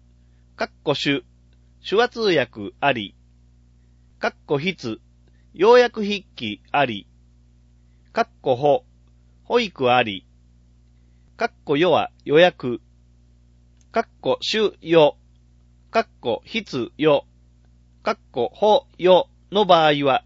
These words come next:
予約が必要。かっこよは事前に募集要項などの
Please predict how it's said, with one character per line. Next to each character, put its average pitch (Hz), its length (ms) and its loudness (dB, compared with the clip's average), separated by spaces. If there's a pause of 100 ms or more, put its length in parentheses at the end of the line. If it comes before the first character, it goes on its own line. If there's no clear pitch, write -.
(420)
予 147 120 -4
約 226 220 -2
が 202 140 2
必 160 300 -8
要。 120 360 0 (1200)
か 247 100 -2
っ - 60 -6 (120)
こ 160 100 0
よ 160 240 4
は 104 240 0 (380)
事 143 160 -10
前 226 120 0 (120)
に 180 280 -6 (140)
募 147 140 0
集 240 260 -4
要 220 240 2
項 131 220 0
な 147 160 -2
ど 127 100 2
の 95 220 -10